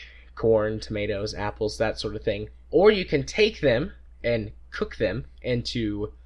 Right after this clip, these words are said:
a version of their food that is cooked, like, <coughs> excuse me, tomatoes become, like, tomato soup, and apples become, like,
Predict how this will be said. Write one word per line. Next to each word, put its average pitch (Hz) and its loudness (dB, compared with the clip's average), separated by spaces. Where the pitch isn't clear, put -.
a 117 -2
version 127 0
of 117 2
their 117 2
food 117 -4
that 98 -2
is 104 -4
cooked, - 2
like, 104 -4
<coughs> - 0
excuse 127 0
me, 101 -4
tomatoes 123 2
become, 110 -4
like, 98 -8
tomato 90 -8
soup, 135 2
and 110 0
apples 107 -4
become, - -12
like, - -16